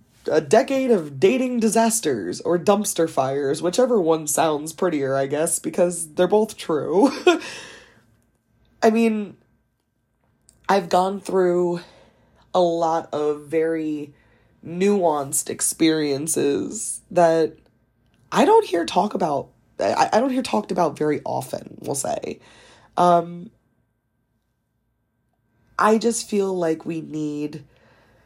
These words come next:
people. And I haven't felt like I've had a lot of people that I can relate to or commiserate with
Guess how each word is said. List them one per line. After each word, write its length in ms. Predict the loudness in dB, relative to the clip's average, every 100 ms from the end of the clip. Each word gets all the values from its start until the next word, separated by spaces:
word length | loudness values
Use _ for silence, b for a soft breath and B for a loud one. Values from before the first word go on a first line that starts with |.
| b
people. 680 | -12 -8 -6 -4 -6 -6 -12 b b b b _ _ -2
And 120 | 2
I 100 | 2
haven't 540 | 2 0 0 0 -4
felt 320 | -2 0 0 -2
like 220 | -2 -2
I've 140 | -4
had 340 | -4 -4 -2 -2
a 40 |
lot 280 | 0 2 0
of 140 | -4
people 500 | -10 -10 -6 -2 -2
that 160 | -2 -4
I 120 | -4
can 200 | -6 -8
relate 420 | -8 -2 -2 -2 -6
to 280 | -4 -4
or 140 | -4 -6
commiserate 600 | -8 -8 -4 -2 -2 0
with 340 | 0 -2 -6